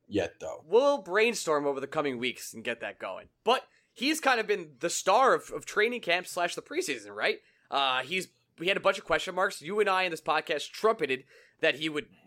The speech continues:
Speaker 2: probably not make the team at all. And now it's looking like, hey, he's got a strong chance to make
Speaker 1: Well,
Speaker 2: this team.
Speaker 1: well, with Heedle, the, the first thing that we always talked about was he came into camp hurt, and he didn't get to play a lot or at all in any of the Traverse City games,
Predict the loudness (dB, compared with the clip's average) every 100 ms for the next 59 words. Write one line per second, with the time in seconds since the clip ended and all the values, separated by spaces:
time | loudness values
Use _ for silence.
0 | -16 0 2 4 2 2 0 -2 -4 -4
1 | -4 -4 0 4 6 6 2 -4 0 4
2 | 4 2 0 -8 -8 -6 -6 -4 -2 0
3 | -2 -6 _ _ _ -12 -10 -2 2 2
4 | 0 -2 4 6 6 0 -10 -14 _ _
5 | _ _ 8 10 10 10 10 10 8 4
6 | 2 6 8 6 4 2 6 6 8 4
7 | -2 -18 _ -20 2 6 8 8 8 8
8 | 6 6 2 4 4 4 2 2 6 6
9 | 6 4 0 4 6 6 2 -12 _ 2
10 | 4 4 2 -4 -6 0 4 6 6 2
11 | 0 4 6 8 8 8 4 0 _ 2
12 | 6 8 10 10 10 6 4 6 4 6
13 | 6 6 4 2 2 2 2 0 -4 -10